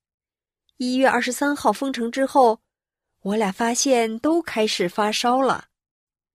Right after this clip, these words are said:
因为舅舅和舅妈都是医生，他们就自己在家互相打退烧针。打了一个星期之后，情况越来越严重，喉咙也肿了，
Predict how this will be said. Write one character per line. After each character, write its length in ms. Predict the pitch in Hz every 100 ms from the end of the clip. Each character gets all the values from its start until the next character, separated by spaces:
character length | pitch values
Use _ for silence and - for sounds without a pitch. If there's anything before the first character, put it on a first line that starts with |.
| _ _
因 160 | 247 240
为 100 | 240
舅 220 | - 311
舅 120 | 330
和 120 | 294 202
舅 200 | 226 202
妈 320 | 214 220 233
都 220 | 302 320
是 160 | - 160
医 140 | 165
生， 320 | - 190 190 _ _ _ _ _ -
他 120 | -
们 120 | 311
就 160 | 320 285
自 200 | - 330
己 160 | -
在 200 | 135 190
家 320 | 175 208 214 - _
互 240 | - 254 208
相 260 | 277 285
打 140 | - -
退 160 | 180
烧 180 | 160 165
针。 240 | 185 180 - _ _ _ _ _ _ _ _ -
打 180 | 190 175
了 80 |
一 100 | 214
个 120 | 240 269
星 200 | 294 294
期 220 | - 277
之 160 | -
后， 400 | 233 240 202 170 - _ _ _ _
情 260 | - 156 151
况 360 | - 185 170 -
越 220 | 320 285
来 140 | 156
越 140 | 165 147
严 240 | 131 127
重， 240 | 175 156 - _ _ _ _ _ _
喉 320 | - 185 214
咙 220 | 285 262
也 160 | 170 185
肿 180 | 175
了， 300 | 127 147 147